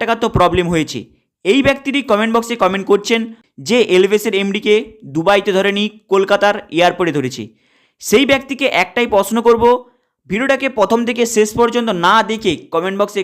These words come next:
কমেন্ট করে কোনো লাভ নেই। প্লাস আপনি যে বলছেন এই এলএফএস এর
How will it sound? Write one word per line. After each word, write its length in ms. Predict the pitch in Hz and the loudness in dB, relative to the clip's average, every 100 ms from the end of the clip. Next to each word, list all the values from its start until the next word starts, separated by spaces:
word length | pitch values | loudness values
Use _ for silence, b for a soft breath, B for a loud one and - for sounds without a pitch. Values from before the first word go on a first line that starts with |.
| 165 | -2
কমেন্ট 220 | 170 185 | 0 0
করে 120 | 190 185 185 | 0 0 0
কোনো 160 | 220 240 190 | 0 4 4
লাভ 160 | 175 185 180 | 4 2 -2
নেই। 120 | 139 113 b b b - | -6 -6 b b b -2
প্লাস 240 | 220 202 - - _ _ _ | 0 2 -2 -16 _ _ _
আপনি 300 | 151 196 254 254 | 0 0 -2 -4
যে 40 | 254 | 0
বলছেন 360 | 254 247 254 254 - - | 0 0 -2 -4 -8 2
এই 80 | 185 175 185 | 2 2 2
এলএফএস 300 | 196 214 233 | 4 2 0
এর 60 | 247 | -2